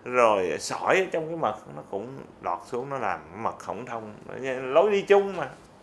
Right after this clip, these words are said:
ảnh hưởng một anh tỵ gây, gây viêm tỵ. Hoặc là một cái nguyên nhân mà đứng hàng đầu, à, của cái viêm tỵ cấp tính, đó là uống rượu. Rượu bia, chất cồn đó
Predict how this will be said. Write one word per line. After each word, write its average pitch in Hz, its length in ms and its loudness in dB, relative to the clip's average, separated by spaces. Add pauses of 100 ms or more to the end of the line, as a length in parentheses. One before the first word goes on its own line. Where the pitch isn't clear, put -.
(140)
ảnh 107 280 -2
hưởng 117 220 -4
một 117 120 -8
anh 110 220 -12
tỵ - 220 -6
gây, 95 180 -8 (480)
gây 92 140 -8
viêm 87 260 -6
tỵ. - 200 -12 (680)
Hoặc 135 300 4
là 113 80 4
một 107 100 2
cái 143 80 -4
nguyên 151 240 -2
nhân 135 320 0
mà 95 80 -4
đứng 139 220 -2
hàng 113 160 -4
đầu, 110 300 0 (680)
à, 92 160 -8
của 120 380 -2
cái 131 220 -4
viêm 113 440 -4
tỵ - 320 -4
cấp - 220 -2
tính, 151 220 -2 (340)
đó 117 320 -2
là 110 280 -6
uống 117 200 -10
rượu. 87 220 -10 (580)
Rượu 110 260 4
bia, 147 260 2
chất - 280 0
cồn 117 360 10
đó 139 160 -4